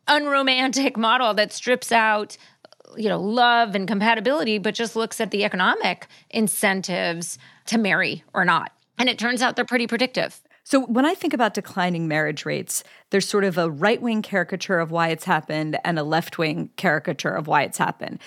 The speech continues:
Speaker 2: The right-wing one would go something like this. All of those things that the bra-burning feminists of the sixties and seventies convinced the culture were good, the pill, no-fault divorce,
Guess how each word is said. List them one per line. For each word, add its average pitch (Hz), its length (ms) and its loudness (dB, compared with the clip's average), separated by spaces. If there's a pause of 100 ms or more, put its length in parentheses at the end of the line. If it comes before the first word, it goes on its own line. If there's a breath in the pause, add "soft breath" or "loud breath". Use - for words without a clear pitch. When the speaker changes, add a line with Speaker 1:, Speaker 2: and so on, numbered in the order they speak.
(220 loud breath)
Speaker 2:
The 220 100 4
right-wing 233 560 2
one 180 220 0
would 165 120 -4
go 160 120 0
something 156 380 -2
like 139 240 -2
this. - 380 -2 (480 loud breath)
All 208 260 6
of 262 120 -4
those 254 260 0
things 180 520 -2
that 165 380 2
the 165 80 -2
bra-burning 190 800 2
feminists 165 640 -2
of 180 120 -2
the 170 80 -4
sixties 185 600 0
and 190 120 -2
seventies 156 600 0
convinced 185 640 -2 (280 loud breath)
the 202 100 0
culture 202 480 0
were 190 180 0
good, 151 460 -2 (260 soft breath)
the 175 180 -2
pill, 185 720 2 (320 soft breath)
no-fault 202 440 2
divorce, 180 840 0